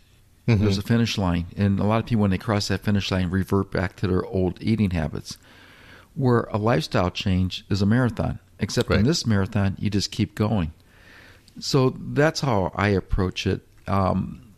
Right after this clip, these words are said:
Speaker 2: and then I focus on foods that people like to eat rather than they don't like it. If you don't like something, I'm not gonna tell you that you have to eat it, even if it's healthy,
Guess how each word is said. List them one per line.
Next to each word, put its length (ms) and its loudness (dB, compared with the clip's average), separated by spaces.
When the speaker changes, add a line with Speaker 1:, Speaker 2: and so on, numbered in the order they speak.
Speaker 2:
and 120 2
then 120 2
I 60 2
focus 440 -2
on 260 2
foods 420 0
that 340 0
people 600 -2
like 240 0
to 120 -4
eat 360 0
rather 440 0
than 280 0
they 120 0
don't 240 0
like 280 -2
it. 100 -4
If 140 -2
you 80 2
don't 240 0
like 320 -2
something, 500 0
I'm 100 0
not 160 0
gonna 160 0
tell 180 -2
you 80 0
that 80 0
you 80 -6
have 180 -2
to 80 -6
eat 180 0
it, 140 -2
even 240 4
if 100 -4
it's 160 -2
healthy, 400 -2